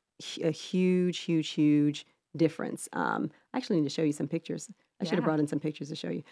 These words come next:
Speaker 1: Um, but so topical minoxidil is a favorite. Um, uh, topical finasteride is also one that I like to use, and I like to use some caffeine, which is great.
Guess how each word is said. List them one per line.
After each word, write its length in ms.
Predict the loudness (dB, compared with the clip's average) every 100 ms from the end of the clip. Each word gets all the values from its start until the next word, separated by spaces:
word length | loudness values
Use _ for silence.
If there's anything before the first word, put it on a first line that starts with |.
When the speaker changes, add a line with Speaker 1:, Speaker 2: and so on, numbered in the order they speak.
| -20 _ 6
Speaker 1:
Um, 340 | 8 8 6 6
but 280 | 6 4 2 0
so 200 | 4 4
topical 380 | 4 4 4
minoxidil 580 | 4 4 2 2 4 4
is 80 | 2
a 60 | 0
favorite. 520 | 2 2 2 0 0
Um, 460 | -2 -2 0 -2 -4 _ _ -4
uh, 280 | -4 -2 -6 -2
topical 340 | 2 2 0
finasteride 720 | 0 2 2 0 2 4 4 2
is 140 | 2
also 260 | 0 0 2
one 260 | 2 4
that 80 | 2
I 60 | 2
like 240 | 0 -2 -4
to 100 | -2
use, 260 | 2 2
and 120 | 2
I 120 | 0 0
like 240 | 2 2 0
to 80 | -2
use 160 | -2
some 140 | -2 -4
caffeine, 800 | -4 -4 2 4 6 4 2 -2 -12 _
which 160 | -4 -2
is 120 | -4
great. 580 | -2 2 4 4 0